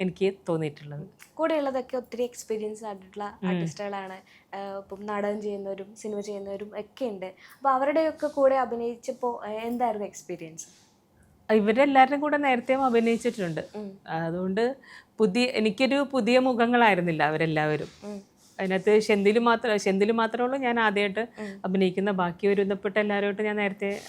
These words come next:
Speaker 1: ആക്ട് ചെയ്തിട്ടുള്ളതാണ്.
Speaker 2: ഉം.
Speaker 1: അപ്പൊ അതുകൊണ്ട് വീണ്ടും അവരെ കൂടെ വർക്ക് ചെയ്യാൻ പറ്റിയൊരു സന്തോഷം ഉണ്ടായിരുന്നു.
Speaker 2: ഉം. ഈ മാർക്ക് ആന്റണി, ഏ, ജയറാം ഏട്ടൻ്റെ കൂടത്തിലുള്ള ഒരു സിനിമ ചെയ്തിട്ടുണ്ടായിരുന്നു.
Speaker 1: ആ,
Speaker 2: ആ.
Speaker 1: അത് എന്താണ്?
Speaker 2: മാർക്ക് ആന്റണി
Speaker 1: അല്ല, മാർക്ക് ആന്റണി അല്ല,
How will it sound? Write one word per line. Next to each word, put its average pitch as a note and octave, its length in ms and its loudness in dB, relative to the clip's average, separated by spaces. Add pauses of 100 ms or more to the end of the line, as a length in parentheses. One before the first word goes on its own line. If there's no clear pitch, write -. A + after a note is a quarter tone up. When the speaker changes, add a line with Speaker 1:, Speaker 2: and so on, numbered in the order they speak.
Speaker 1:
ആക്ട് G3 220 -6
ചെയ്തിട്ടുള്ളതാണ്. F#3 760 -6
Speaker 2:
ഉം. G#3 140 -8
Speaker 1:
അപ്പൊ G3 180 -6
അതുകൊണ്ട് F3+ 280 0
വീണ്ടും F#3+ 300 0
അവരെ G#3 240 2
കൂടെ A3 340 4
വർക്ക് A#3 240 2
ചെയ്യാൻ A#3 200 2
പറ്റിയൊരു A3+ 300 0
സന്തോഷം G3 520 -4
ഉണ്ടായിരുന്നു. D3 380 -8 (240)
Speaker 2:
ഉം. G3 160 -16 (400)
ഈ C#4 200 -4
മാർക്ക് B3 500 -4
ആന്റണി, C4 300 -2
ഏ, A#3 380 -2
ജയറാം C4 560 0
ഏട്ടൻ്റെ C#4 260 -4
കൂടത്തിലുള്ള B3+ 420 -4
ഒരു B3 100 -4
സിനിമ A3+ 300 -6
ചെയ്തിട്ടുണ്ടായിരുന്നു. F#3 880 -10 (300)
Speaker 1:
ആ, G3+ 80 6
Speaker 2:
ആ. D#3 280 2
Speaker 1:
അത് G#3+ 580 0
എന്താണ്? F#3+ 520 -2 (920)
Speaker 2:
മാർക്ക് B3+ 340 -2
ആന്റണി C#4+ 300 -4
Speaker 1:
അല്ല, F#3+ 300 2
മാർക്ക് F3+ 400 0
ആന്റണി G#3 280 0
അല്ല, D#3+ 400 -2